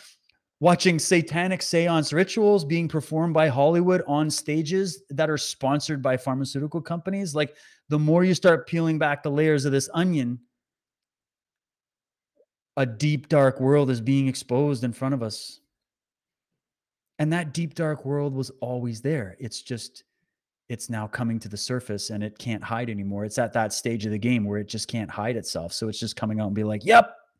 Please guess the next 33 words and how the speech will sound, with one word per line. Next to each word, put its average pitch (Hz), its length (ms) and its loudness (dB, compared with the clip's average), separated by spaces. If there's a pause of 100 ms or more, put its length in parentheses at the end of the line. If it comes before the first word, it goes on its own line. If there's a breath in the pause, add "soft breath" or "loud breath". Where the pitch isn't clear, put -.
(520 loud breath)
we're 220 100 6
doing 240 300 10
it. 240 240 4 (380)
And 180 680 0 (300)
it's 175 180 -4
cool 320 360 4
now." 165 380 -4
<laughs> 202 360 -2
Like, 151 240 0
they're 160 100 -2
just 156 220 -6
trying 160 160 2
to, 123 160 0 (360 loud breath)
it's 165 220 2
no 185 180 8
longer, 170 540 4 (260 loud breath)
"Oh 147 300 2
no, 127 320 0
they're 143 140 2
not 131 160 2
trying 123 160 -4
to 110 60 -4
set 113 200 -4
up 107 140 -8
a - 20 -6
world 104 240 -6
government 104 380 -6
and 101 100 -10
depopulate 98 580 -10
the - 60 -18
planet 101 540 -8
and, 95 320 -10
uh, 110 180 2